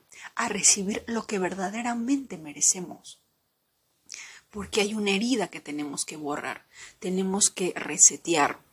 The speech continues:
tenemos que cambiar el paradigma. Probablemente nuestras madres o nuestros padres nos hayan dicho eso porque tenían que forzarnos a ser independientes.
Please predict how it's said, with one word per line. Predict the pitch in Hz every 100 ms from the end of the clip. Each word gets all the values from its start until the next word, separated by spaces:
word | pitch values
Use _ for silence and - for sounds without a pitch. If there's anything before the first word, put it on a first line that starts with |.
| _
tenemos | 196 185 190 180 -
que | 190
cambiar | - - 160 165 180 160 -
el | -
paradigma. | - 135 - - - - - _ _ _ _ _ _ _ _ _ _ _ - -
Probablemente | 208 208 254 277 262 262 247
nuestras | 226 196 - 190
madres | 226 233 226 233 220
o |
nuestros | 180 - 190
padres | - 226 220 220
nos | 180 -
hayan | 196 196 185
dicho | 196 202
eso | - -
porque | 180 -
tenían | 180 190 202
que | 208
forzarnos | - 180 180 - - - 196
a | -
ser | - 185
independientes. | 180 180 170 160 170 151 196 175